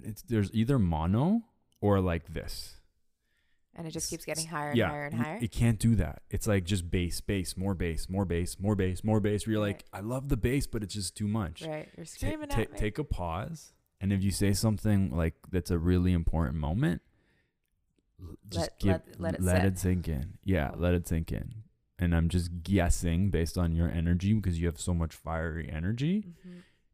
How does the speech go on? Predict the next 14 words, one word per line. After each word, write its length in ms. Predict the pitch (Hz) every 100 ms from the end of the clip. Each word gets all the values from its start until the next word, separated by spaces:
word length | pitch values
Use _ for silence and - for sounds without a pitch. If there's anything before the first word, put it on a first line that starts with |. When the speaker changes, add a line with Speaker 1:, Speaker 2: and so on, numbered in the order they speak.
| _
Speaker 1:
That's 280 | - 90 -
brilliant. 840 | 98 90 90 95 90 90 85 65 -
That's 200 | 82 -
great, 340 | - 85 98
'cause 160 | 87 82
you 100 | 82
won't 280 | 85 98
be 100 | 92
monotone. 640 | 85 78 - 69 - 78 92
You'll 120 | 90
be 140 | 82 80
like, 260 | 78 85
"Oh." 640 | 156 160 156 143 139 294 370
Speaker 2:
Ah. 120 | 370